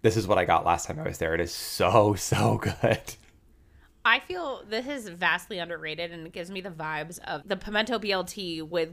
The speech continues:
Speaker 2: fried green tomatoes from Festival of the Arts.
Speaker 1: Yes.
Speaker 2: It's the same type of vibes. It is so good. It's a house-made pimento.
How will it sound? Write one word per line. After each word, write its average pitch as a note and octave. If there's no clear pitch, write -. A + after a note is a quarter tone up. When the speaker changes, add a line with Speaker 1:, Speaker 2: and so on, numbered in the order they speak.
Speaker 2:
fried F3
green E3
tomatoes E3
from D3+
Festival D#3+
of D#3+
the D#3+
Arts. D#3
Speaker 1:
Yes. F2
Speaker 2:
It's -
the A3+
same G#3
type F#3+
of E3
vibes. C#3
It G#3
is G#3+
so G3+
good. F#3
It's E3+
a F#3
house-made F3+
pimento. G3